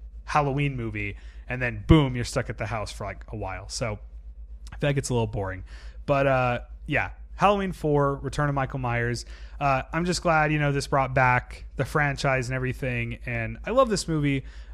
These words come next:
uh, but it is my number five because I like the other ones more. So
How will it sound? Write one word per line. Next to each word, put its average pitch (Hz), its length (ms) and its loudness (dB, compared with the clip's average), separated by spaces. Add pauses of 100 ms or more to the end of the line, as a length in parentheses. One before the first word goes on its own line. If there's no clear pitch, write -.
uh, 135 300 2
but 131 160 4
it 151 80 8
is 143 160 4
my 139 80 2
number 127 180 0
five 113 360 -2
because 110 320 -4
I - 20 -6
like 104 160 -8
the 113 80 -6
other 120 100 -4
ones 135 160 -6
more. 208 220 -6 (1500)
So 131 280 -4